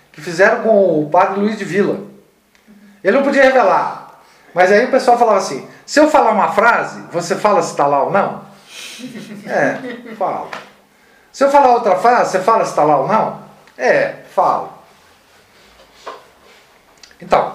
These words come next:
a se-, ele fez a pergunta certa e ele falou, "Bom, é, exatamente." Essa evidência quente, publicada pela primeira vez no livro de Sossi,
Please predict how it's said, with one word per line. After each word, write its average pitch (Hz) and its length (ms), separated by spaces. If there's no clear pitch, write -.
a 226 120
se-, - 220
ele 247 220
fez 190 240
a 196 40
pergunta 214 380
certa 233 360
e 311 60
ele 302 40
falou, 311 220
"Bom, - 280
é, 156 200
exatamente." 143 640
Essa 311 300
evidência 190 480
quente, 220 400
publicada 202 540
pela 208 180
primeira 214 380
vez 170 220
no 175 120
livro 156 240
de 170 140
Sossi, - 580